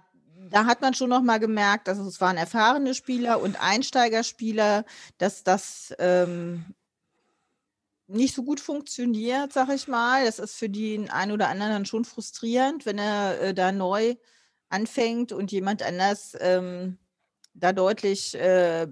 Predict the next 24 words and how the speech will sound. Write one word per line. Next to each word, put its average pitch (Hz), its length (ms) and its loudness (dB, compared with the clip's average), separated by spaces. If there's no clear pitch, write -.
besser 196 480 -2
ist 240 260 -2
und 190 140 -6
die 196 80 -4
Regeln 190 360 0
besser 208 280 -2
kennt 208 420 -4
und 185 160 -4
man 185 160 -2
erst 175 260 -4
sich 196 140 -10
irgendwie 190 340 -8
mit 185 180 -8
dem 180 160 -2
System 214 420 -6
vertraut 208 500 -4
machen 202 260 -6
muss, 220 420 -8
sag 240 220 0
ich 269 120 -2
jetzt 254 280 -2
mal. 262 360 0
Trotzdem, 277 800 -4
äh, 202 440 0